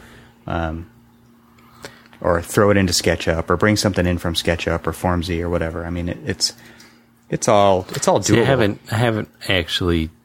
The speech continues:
Speaker 2: I mean, I use, I used, uh, SketchUp and AutoCAD a lot together,
Speaker 1: Yeah.
Speaker 2: but as of right now, I have yet to use Revit and SketchUp together.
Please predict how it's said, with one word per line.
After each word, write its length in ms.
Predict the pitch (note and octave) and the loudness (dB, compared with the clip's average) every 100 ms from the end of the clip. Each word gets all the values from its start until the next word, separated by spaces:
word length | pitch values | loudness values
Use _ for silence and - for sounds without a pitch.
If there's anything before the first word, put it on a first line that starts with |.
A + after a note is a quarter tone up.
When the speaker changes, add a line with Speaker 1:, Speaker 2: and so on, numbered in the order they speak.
| - | -2
Speaker 2:
I 60 | A2 | 2
mean, 340 | F#2+ F2 E2 - - - - _ | 4 2 0 -6 -20 -20 -20 _
I 80 | - | 0
use, 760 | G#2 G#2 G2+ F#2+ F2+ - - - - _ _ _ _ - - - - | 4 6 6 4 2 -2 -4 -6 -16 _ _ _ _ -20 -20 -12 0
I 60 | |
used, 460 | G#2+ A2 G#2+ F#2+ - | 2 6 6 4 2
uh, 260 | F2+ E2 D#2+ | 2 2 2
SketchUp 720 | - - F#2 - E2+ E2+ - | -2 0 -2 2 0 0 -6
and 240 | F#2 D#2+ - | -8 -8 -8
AutoCAD 640 | - F#2 F2+ - G2+ F#2+ F#2 - _ _ | -2 0 0 0 2 0 -2 -12 _ _
a 60 | G2 | 2
lot 240 | F#2+ F#2+ | 2 2
together, 480 | - F#2+ G2 G2 F#2+ - - - - - _ - | 0 2 4 4 0 -4 -20 -20 -20 -20 _ -8
Speaker 1:
Yeah. 80 | F2+ | 2
Speaker 2:
but 240 | F2+ F2 - | 2 2 -2
as 240 | F#2+ G2+ F#2+ | 0 2 2
of 120 | F2+ | 4
right 200 | F2+ F2+ | 2 2
now, 180 | E2+ E2 | 2 2
I 100 | D#2+ | 2
have 260 | F2 E2+ | 0 0
yet 280 | E2+ E2+ D#2 | 2 0 0
to 140 | - E2 | -4 0
use 640 | E2 D#2+ D#2 - - - | 2 0 0 -2 -4 -6
Revit 600 | G2+ F2+ F2 E2 D#2 - | -2 2 2 2 -2 -6
and 120 | D2+ | -8
SketchUp 460 | - - D2 - C#2 | -6 -4 -4 -6 -8
together. 400 | - - - | -8 -8 -8